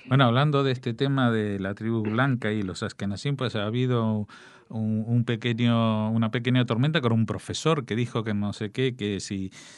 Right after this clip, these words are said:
si, eh, que si el país no hubiera absorbido a los judíos de los países árabes, no hubiera ganado Netanyahu, ¿no? Algo así.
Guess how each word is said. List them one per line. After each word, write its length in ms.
si, 760
eh, 460
que 100
si 240
el 140
país 460
no 120
hubiera 400
absorbido 560
a 40
los 160
judíos 340
de 80
los 140
países 340
árabes, 420
no 120
hubiera 260
ganado 420
Netanyahu, 580
¿no? 120
Algo 180
así. 300